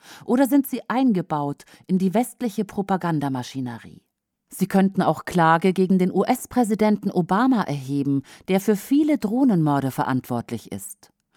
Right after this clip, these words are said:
Oder auch gegen die für den Libyenkrieg verantwortlichen Politikerinnen und Politiker Großbritanniens und Frankreichs. Und Sie sollten prüfen, welche deutschen Politikerinnen, Politiker und Militärs für die Opfer im Afghanistan-Krieg,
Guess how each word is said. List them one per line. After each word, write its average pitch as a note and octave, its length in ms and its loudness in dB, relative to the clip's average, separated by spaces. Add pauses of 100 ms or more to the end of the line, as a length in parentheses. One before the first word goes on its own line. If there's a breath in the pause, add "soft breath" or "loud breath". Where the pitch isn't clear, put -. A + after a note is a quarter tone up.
(280 loud breath)
Oder D#4 380 0
auch A#3 260 -4
gegen G3 300 0
die G#3+ 180 -2
für E3 200 -4
den D3+ 180 0
Libyenkrieg F3 800 -4
verantwortlichen F3+ 720 -4
Politikerinnen F#3 760 -2
und E3+ 140 -6
Politiker F3+ 680 -2 (280 loud breath)
Großbritanniens F3+ 960 -2
und C3+ 140 -6
Frankreichs. - 840 -8 (460 loud breath)
Und A3 440 0
Sie - 180 -2
sollten A#3 360 2
prüfen, G#3+ 640 0 (300 soft breath)
welche D4 420 0
deutschen A#3+ 640 0
Politikerinnen, G#3+ 840 0
Politiker G3 720 -2
und - 240 -2
Militärs A3+ 720 0 (260 loud breath)
für - 160 0
die E3 220 -2
Opfer E3+ 420 0
im G3 100 2
Afghanistan-Krieg, E3 1160 -2